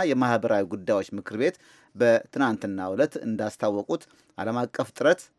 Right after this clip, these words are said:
በበሽታው ስርጭት ቁጥጥርና ጥናት ላይ አትኩሯል። ዚላቲካ ሀውክ ያጠናቀረችው ዘገባ አለ፣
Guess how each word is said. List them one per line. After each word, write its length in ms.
በበሽታው 540
ስርጭት 440
ቁጥጥርና 520
ጥናት 340
ላይ 180
አትኩሯል። 500
ዚላቲካ 500
ሀውክ 320
ያጠናቀረችው 840
ዘገባ 300
አለ፣ 160